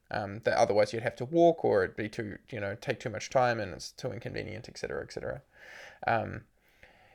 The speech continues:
yeah, it's, it, from your perspective, I mean, you, you, you made a point that was, uh, really interesting a little bit earlier about, um, you know, you believe that these, that these mobility operating systems should really sit with the city.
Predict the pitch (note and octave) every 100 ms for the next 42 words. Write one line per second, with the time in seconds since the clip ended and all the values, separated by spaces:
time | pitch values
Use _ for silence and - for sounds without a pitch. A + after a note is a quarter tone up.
0 | - D3 D3 B2 - - D3+ - - -
1 | G#3 G#3+ F#3+ A#3+ C4 G#3 - F3+ C3+ A2+
2 | - D3 C#3+ C#3+ E3 - D3 D#3+ D3+ E3
3 | F#3 A#3+ - E3+ D3 A#2+ B2+ A#2+ - A2+
4 | G#2+ G#2+ C3+ B2+ C3+ C3+ B2 A#2+ A2+ A2+
5 | A#2 G#2+ F#2+ - - - B2 B2 A#2+ A2+
6 | G2+ - - A#2 A#2 A2+ A2+ A#2 _ -
7 | _ _ _ C3+ C3+ A2 A#2 C#3 C3+ C3
8 | C#3 D3 - B2 - B2+ C#3 B2+ A#2+ -
9 | B2 A#2+ C3 A2+ C3 A#2+ B2+ A#2 A#2+ G#2+
10 | A2+ A#2+ A2+ A2+ A2+ - G2+ - B2+ A2+
11 | A2+ G#2 - - A#2 - - A#2+ - -
12 | C#2+ -